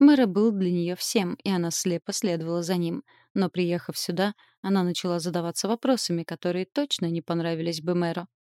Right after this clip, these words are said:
"Насколько я понял, он, наконец, был готов вернуться домой, в наш город", перебиваю я, и он попросил Викторию приехать первой. Ее задача состояла в том, чтобы найти секрет, о котором больше никто не знал,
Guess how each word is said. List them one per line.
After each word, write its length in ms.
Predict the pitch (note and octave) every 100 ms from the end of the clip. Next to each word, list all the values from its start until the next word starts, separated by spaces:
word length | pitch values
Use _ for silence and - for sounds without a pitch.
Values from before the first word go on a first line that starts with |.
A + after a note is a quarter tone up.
| _ _ _ _ _ _ _ -
"Насколько 500 | F#3+ - F3+ E3 F#3
я 120 | E3
понял, 340 | F3+ F3 A3
он, 120 | A3+
наконец, 420 | E3+ - E3+ E3+ D#3
был 180 | F3
готов 340 | E3+ E3+ E3+ -
вернуться 440 | F3 F3 E3+ -
домой, 340 | G3 B3+ G#3+ E3
в 60 |
наш 220 | F3+ F#3+ G3
город", 400 | B3+ F#3+ - _ _ _ -
перебиваю 480 | F3+ D#3 F3 E3+ E3+
я, 180 | E3+ - - _
и 100 | -
он 100 | G3+
попросил 460 | G3 F#3 F3+ - F3+
Викторию 480 | E3+ - E3+ F#3+ A3+
приехать 520 | C4 F#3 - G3 -
первой. 440 | F3+ E3 E3+ F#3+ _ _ -
Ее 260 | A#3+ C4
задача 400 | D4 G#3+ A3 -
состояла 520 | B3+ F#3+ - F3 E3 E3
в 80 |
том, 200 | - F#3
чтобы 240 | A3+ G#3+ E3+
найти 280 | E3 - E3
секрет, 420 | D#3+ - G3+ G#3+
о 40 |
котором 360 | F3 - E3+ D#3+
больше 280 | E3+ - E3+
никто 260 | D#3+ F3
не 120 | F3
знал, 340 | G3+ A#3 E3+